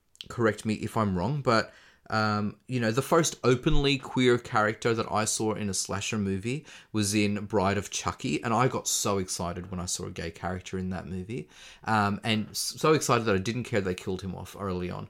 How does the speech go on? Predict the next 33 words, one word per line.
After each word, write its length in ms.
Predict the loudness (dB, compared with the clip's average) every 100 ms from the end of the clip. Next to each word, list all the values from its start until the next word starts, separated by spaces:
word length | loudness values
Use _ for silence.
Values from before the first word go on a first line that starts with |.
| -10
<laughs> 1000 | -2 2 4 4 6 6 6 6 4 4
because 320 | 2 2 2
I 100 | 4
was 220 | 4 2 0
so 280 | -4 -4 -2
excited 500 | -2 0 0 0 -2
by 240 | -4 -4 -4
it. 120 | -8 -18 -18 -16 -6
Um, 600 | 2 4 6 4 0 -4 -10 _ _ -20 -20 -20 -10 -2
and 120 | 0
that 140 | 2
was 180 | 2 2
really 260 | 0 0 0
good. 240 | 0 0 -2 -2
There's 220 | 2 2
a, 60 | 0 -4 -6
there's 280 | 2 2 2
a 40 |
queer 240 | 0 2
couple 420 | 2 0 0 -2 -2
in, 280 | -2 0
um, 180 | 0 -2
Friday 280 | 0 2 2
the 140 | -2
Thirteenth 600 | -2 0 0 0 -2 -2
Part 340 | -6 -4 -2 -4 _ _
Five, 320 | 0 0 0
I 80 | -2
think 260 | -4 -10 -4
it 60 |
is. 200 | -4 -4 -10 -2
That's 280 | 0 0 -2
retrospective, 880 | -2 -2 -8 -4 -4 -2 -2 -2